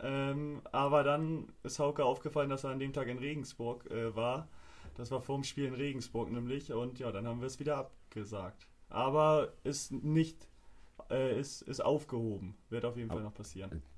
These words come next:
Speaker 2: ich weiß, dass die Person gerade, äh, hier in diesem, hier zuschaut. Ähm, kann noch mal gerne sagen, äh, gibt es die Möglichkeit, dass am dreiundzwanzigsten oder vierundzwanzigsten eine Folge mit ihr rauskommt? Einfach mal ja oder nein. Ganz, ganz unverbindlich.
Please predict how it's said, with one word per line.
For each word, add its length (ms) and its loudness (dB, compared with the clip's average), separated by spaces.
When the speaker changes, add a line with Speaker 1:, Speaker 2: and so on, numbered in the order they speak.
Speaker 2:
ich 180 2
weiß, 180 12
dass 160 6
die 80 6
Person 500 10
gerade, 840 10
äh, 100 -4
hier 140 8
in 80 10
diesem, 680 2
hier 220 6
zuschaut. 640 8
Ähm, 300 4
kann 160 6
noch 80 6
mal 80 8
gerne 260 8
sagen, 400 6
äh, 300 4
gibt 320 2
es 80 -4
die 80 2
Möglichkeit, 560 6
dass 100 0
am 140 4
dreiundzwanzigsten 680 6
oder 140 4
vierundzwanzigsten 720 2
eine 60 4
Folge 300 6
mit 160 2
ihr 120 2
rauskommt? 600 0
Einfach 240 4
mal 440 4
ja 320 12
oder 200 10
nein. 360 4
Ganz, 320 2
ganz 180 2
unverbindlich. 640 -2